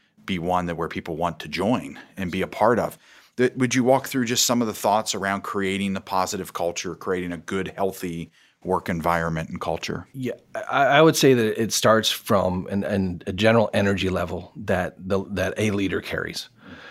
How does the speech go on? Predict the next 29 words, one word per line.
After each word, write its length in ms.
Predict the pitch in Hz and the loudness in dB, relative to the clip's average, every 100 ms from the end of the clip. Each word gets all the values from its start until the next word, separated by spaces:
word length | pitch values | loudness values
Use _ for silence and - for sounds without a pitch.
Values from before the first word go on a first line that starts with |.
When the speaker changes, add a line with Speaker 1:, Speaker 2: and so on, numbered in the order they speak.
| - - | -20 -6
Speaker 2:
The 160 | 107 113 | 2 6
energy, 380 | 139 139 107 107 | 8 6 4 4
I 180 | 107 131 | 4 4
believe, 500 | 107 104 98 87 - | 2 2 0 -2 2
I 80 | 127 | 4
believe 220 | 123 107 | 6 4
energy 340 | 107 101 95 85 | 2 2 0 0
is 80 | |
shared 320 | - 90 85 - - | 0 -2 -4 -6 -6
amongst 360 | 82 85 - | -6 -6 -8
people. 420 | 90 85 - - - - - - - - | -8 -10 -12 -14 -20 -18 -18 -18 -14 -4
Uh, 220 | 92 92 | 0 0
and 160 | 85 104 | 2 2
whether 160 | 98 104 | 2 2
you're 80 | |
portraying 420 | 95 107 - 101 98 | 0 -2 2 4 6
negative 360 | 113 113 104 | 6 6 4
energy 320 | 104 101 98 | 4 4 2
or 80 | 92 | 0
positive 480 | - 104 104 95 90 | 4 6 6 4 2
energy, 500 | 95 92 87 90 - - - - | 2 0 -2 -4 -6 -14 -18 -6
it, 200 | 110 107 | -2 -2
it 180 | - - | 0 2
can 140 | 117 101 | 4 4
be 100 | 98 | 2
transferred 480 | 107 104 95 98 | 2 2 2 0
and 100 | 92 | 0
shared 440 | - 98 90 90 - | 0 2 0 -2 -4
equally. 540 | 110 101 90 80 80 | -4 -2 -4 -6 -8